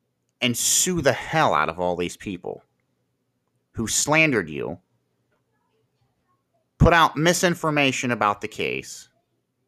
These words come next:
continue to run with the narrative, and just sue the hell out of them, young man. And I'm telling you right now, you'll be, one, I guarantee set for life,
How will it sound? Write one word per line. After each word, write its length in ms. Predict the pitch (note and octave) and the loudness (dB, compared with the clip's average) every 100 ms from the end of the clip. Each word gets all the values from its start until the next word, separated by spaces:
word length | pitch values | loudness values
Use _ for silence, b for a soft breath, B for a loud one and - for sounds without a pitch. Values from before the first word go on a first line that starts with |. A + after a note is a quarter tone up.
| _ _ _ - | _ _ _ -4
continue 420 | E3 D#3+ G3+ G#3+ | -4 0 2 2
to 100 | F#3 | 2
run 240 | D#3+ F3+ | 2 2
with 120 | E3 - | 0 -2
the 80 | |
narrative, 600 | F#2 D2+ A#1+ A#1 A1+ - - _ _ _ _ _ _ _ _ _ _ _ | -4 -4 -4 -8 -10 -14 -20 _ _ _ _ _ _ _ _ _ _ _
and 120 | C#3+ C#3+ | -4 0
just 200 | D#3 - | 0 2
sue 340 | - - G3 | 2 2 2
the 120 | D#3+ | 2
hell 300 | B2+ D#3+ D#3+ | 2 -2 -2
out 140 | G#2 A#1 | -2 -2
of 100 | A#1 | -6
them, 300 | A1+ A1+ - _ _ | -10 -14 -20 _ _
young 240 | F2 D2+ C2 | -6 -4 -6
man. 320 | A#1+ A1+ E2+ _ _ _ _ _ _ _ _ _ _ _ _ _ _ _ _ | -10 -12 -16 _ _ _ _ _ _ _ _ _ _ _ _ _ _ _ _
And 80 | C3 | 0
I'm 140 | C3+ | 2
telling 200 | C3 F3 | 4 2
you 100 | D#3+ D3+ | 4 4
right 160 | D3+ | 4
now, 260 | D3 C#3+ A2 | 2 4 4
you'll 240 | A2+ C3+ | 4 2
be, 320 | C#3 C#3+ B2+ A#2 | 2 2 2 0
one, 640 | A#2+ E3 D3+ F#2+ G#2 - _ _ _ _ - | -2 2 2 2 -4 -10 _ _ _ _ -4
I 120 | B2 | 0
guarantee 460 | D3+ E3+ D3+ E3 | 2 2 0 -4
set 340 | D3 - D3 - | -4 0 0 0
for 120 | A#2+ | -4
life, 560 | G#2+ A2 B1+ B1 - | 0 0 -2 -8 -14